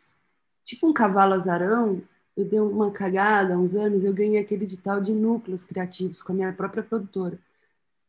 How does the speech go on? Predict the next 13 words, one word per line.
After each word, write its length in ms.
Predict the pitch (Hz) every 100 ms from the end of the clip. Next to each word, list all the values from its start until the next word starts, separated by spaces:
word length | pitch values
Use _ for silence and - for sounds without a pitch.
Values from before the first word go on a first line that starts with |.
| _ -
E 100 | 208
nesse, 300 | 226 247 254
nesses 540 | 254 240 233 240 240
núcleos 280 | 240 269 285
a 40 | 277
gente 220 | 254 247
desenvolveu 540 | 208 233 247 262 262
cinco 300 | 254 294 302
projetos. 800 | - 311 247 208 175 170 - - _ -
E 100 | 226
eu 80 |
não 120 | 247 294
consegui 580 | 311 269 240 311 339